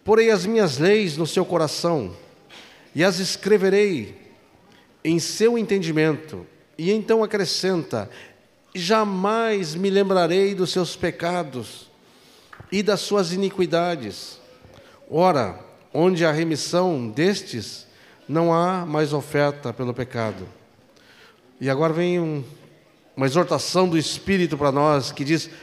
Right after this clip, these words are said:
"Portanto, irmãos, tendo ousadia para entrar no Santo dos Santos, pelo sangue de Jesus,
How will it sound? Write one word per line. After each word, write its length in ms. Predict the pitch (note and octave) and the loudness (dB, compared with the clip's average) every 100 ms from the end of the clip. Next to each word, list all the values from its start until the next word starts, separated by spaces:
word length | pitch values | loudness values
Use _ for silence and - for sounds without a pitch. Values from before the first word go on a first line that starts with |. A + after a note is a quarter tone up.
| - | -10
"Portanto, 680 | - G3+ F#3+ G#3 A3+ A3+ A3+ | 2 2 4 6 8 8 6
irmãos, 880 | F#3+ F3+ E3+ C#3 A2 - - - - - _ - - - - - | 6 8 6 6 2 -2 -14 -16 -20 -20 _ -20 -20 -20 -18 0
tendo 280 | F#3+ G#3 G#3+ | 4 6 8
ousadia 760 | G3+ F3 F#3 C3+ A3 G#3 F3+ | 6 4 2 2 2 4 4
para 220 | F3+ F#3+ | 4 2
entrar 360 | F#3 F#3+ F#3 F#3+ | 2 2 2 2
no 140 | F#3+ | 0
Santo 380 | - F#3+ F#3+ F3+ | 0 2 2 2
dos 160 | F3 - | 0 2
Santos, 720 | F#3 F#3+ F3 B2 G#2 - - - - - - - | 4 4 2 -2 -4 -8 -20 -20 -20 -20 -6 2
pelo 200 | G3+ G#3+ | 4 4
sangue 600 | - - G#3+ B3+ A#3 F#3 | 2 4 6 6 4 2
de 140 | D#3 | 4
Jesus, 760 | D3 A#2+ C3 A#2 F#2 - - | 4 4 2 0 -2 -12 -16